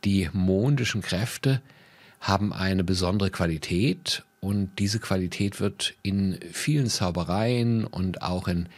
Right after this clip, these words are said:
vielen anderen magischen Anwendungen genutzt. Und für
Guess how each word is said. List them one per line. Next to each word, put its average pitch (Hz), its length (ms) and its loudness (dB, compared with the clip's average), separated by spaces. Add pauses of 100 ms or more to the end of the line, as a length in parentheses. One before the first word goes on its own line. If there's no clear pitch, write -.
(280)
vielen 110 440 0
anderen 104 380 0
magischen 87 720 -2 (380)
Anwendungen 87 800 0
genutzt. 78 600 -2 (640)
Und 98 360 -2 (300)
für 95 600 0